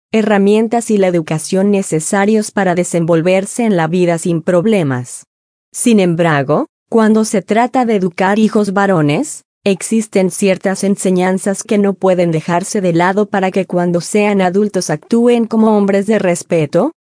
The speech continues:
íntegros y con valores. Aquí te damos algunos ejemplos:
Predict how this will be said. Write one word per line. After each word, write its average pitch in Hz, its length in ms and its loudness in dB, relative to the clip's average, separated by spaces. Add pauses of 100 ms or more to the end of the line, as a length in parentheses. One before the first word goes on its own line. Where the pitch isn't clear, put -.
(100)
íntegros 196 640 0
y 185 60 -6
con 190 200 0
valores. 156 640 -2 (500)
Aquí 202 280 0
te 190 160 -4
damos 175 400 0
algunos 180 480 -2
ejemplos: 180 800 -2